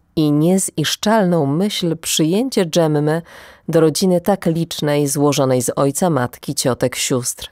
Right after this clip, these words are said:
siostrzeńców, jedenaściorga dzieci, z których najstarsze miało dopiero dwadzieścia lat. Ta,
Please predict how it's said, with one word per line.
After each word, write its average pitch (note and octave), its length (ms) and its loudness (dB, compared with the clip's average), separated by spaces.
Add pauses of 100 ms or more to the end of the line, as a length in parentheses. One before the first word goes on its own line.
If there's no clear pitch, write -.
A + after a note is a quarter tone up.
siostrzeńców, C#3+ 1040 -2 (580)
jedenaściorga F3+ 920 2
dzieci, F#3+ 580 -6 (420)
z - 140 -6
których D3+ 440 0 (100)
najstarsze D#3 840 0
miało C#3+ 340 2
dopiero B2+ 400 -2
dwadzieścia B2 560 -4
lat. C3 360 -8 (640)
Ta, F#3 300 0